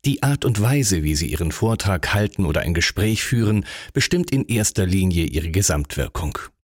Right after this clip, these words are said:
Wenn es darum geht, wie sie auf andere wirken, ist das Gesprochene nur zu rund zehn Prozent entscheidend.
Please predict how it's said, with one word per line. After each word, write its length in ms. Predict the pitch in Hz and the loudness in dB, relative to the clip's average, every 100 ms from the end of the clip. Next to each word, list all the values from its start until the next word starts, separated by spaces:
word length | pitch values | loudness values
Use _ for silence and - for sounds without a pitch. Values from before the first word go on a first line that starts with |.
| _ _ _ _ | _ _ _ _
Wenn 160 | - 110 | -2 0
es 80 | 107 | 2
darum 280 | 117 107 104 | 2 2 2
geht, 320 | 117 160 82 | 2 0 0
wie 120 | 71 | 0
sie 120 | 76 | 0
auf 240 | 76 78 - | -2 -4 -2
andere 320 | 104 98 90 | 0 2 2
wirken, 360 | 117 143 123 | 2 2 0
ist 160 | 87 - | 0 0
das 160 | 104 - | 0 0
Gesprochene 640 | 101 - 104 143 147 123 | -2 0 0 0 0 2
nur 200 | 113 113 | 2 2
zu 180 | - 113 | 2 2
rund 360 | 101 104 - | 2 0 -2
zehn 260 | - 151 165 | 0 0 0
Prozent 540 | - 107 - - 76 | -2 -2 0 -2 -2
entscheidend. 640 | 87 78 - - - - | -2 0 0 -2 -6 -10